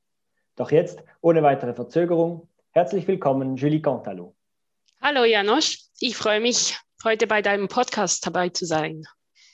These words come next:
Speaker 1: Die Freude ist ganz meinerseits. Du bist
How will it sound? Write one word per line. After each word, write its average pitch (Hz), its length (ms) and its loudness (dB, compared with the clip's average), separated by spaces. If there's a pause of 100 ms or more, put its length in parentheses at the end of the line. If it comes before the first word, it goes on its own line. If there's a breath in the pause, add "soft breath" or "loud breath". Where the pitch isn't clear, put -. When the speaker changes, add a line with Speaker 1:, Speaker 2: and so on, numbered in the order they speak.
(140 soft breath)
Speaker 1:
Die 113 80 -14
Freude 123 380 -4
ist 120 120 -10
ganz 113 280 -12
meinerseits. 147 760 -6 (720 soft breath)
Du 165 100 2
bist - 300 0